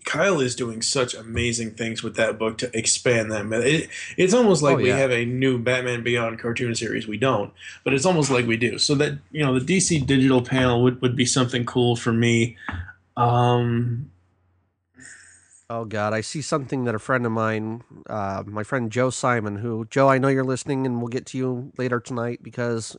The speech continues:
Speaker 1: <laughs>
Speaker 2: you like the Facebook page, but, uh, Star Trek at fifty from the cage to today. <laughs>
Speaker 1: Yeah,
Speaker 2: Yeah.
Speaker 1: there's that one.
Speaker 2: Uh,
Speaker 1: Um,
Speaker 2: yeah, I mean, it, it's not something that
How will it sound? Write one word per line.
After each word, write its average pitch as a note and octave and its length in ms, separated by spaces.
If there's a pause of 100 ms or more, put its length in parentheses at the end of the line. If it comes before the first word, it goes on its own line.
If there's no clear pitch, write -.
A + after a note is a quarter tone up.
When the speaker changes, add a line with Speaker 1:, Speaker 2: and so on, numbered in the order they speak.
(120)
Speaker 1:
<laughs> - 100
Speaker 2:
you D3 200
like B2 200
the A#2+ 60
Facebook B2 380
page, G#2+ 340
but, G#2+ 220 (600)
uh, A#2 320 (100)
Star D3 320
Trek D3 260
at - 120
fifty C3 360
from B2 260
the B2+ 60
cage A#2+ 580
to B2 160
today. G#2 540
<laughs> - 40 (420)
Speaker 1:
Yeah, C#3 920
Speaker 2:
Yeah. A#2+ 300 (200)
Speaker 1:
there's C3+ 320
that D#3+ 320
one. B2+ 360 (140)
Speaker 2:
Uh, - 60 (500)
Speaker 1:
Um, C3+ 380 (420)
Speaker 2:
yeah, B2+ 80
I B2 40
mean, C3+ 120
it, G3+ 200
it's G#3 180
not A3 180
something F#3+ 280
that C3 160